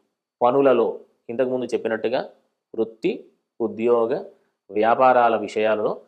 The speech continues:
కాస్త జాగ్రత్తలు అవసరం. కొంత ఇబ్బందులు పొందేటటువంటి అవకాశం అధిగమించాలి అంటే ఆంజనేయ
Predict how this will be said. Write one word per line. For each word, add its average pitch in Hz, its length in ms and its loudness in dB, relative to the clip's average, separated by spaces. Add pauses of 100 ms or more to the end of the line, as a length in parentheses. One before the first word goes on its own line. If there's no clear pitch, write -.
(320)
కాస్త 113 220 -2 (100)
జాగ్రత్తలు 107 480 0
అవసరం. 110 280 -2 (1080)
కొంత 151 200 2 (540)
ఇబ్బందులు 147 360 2 (340)
పొందేటటువంటి 139 640 2
అవకాశం 120 520 2 (800)
అధిగమించాలి 139 800 4 (100)
అంటే 170 200 2 (1500)
ఆంజనేయ 156 420 4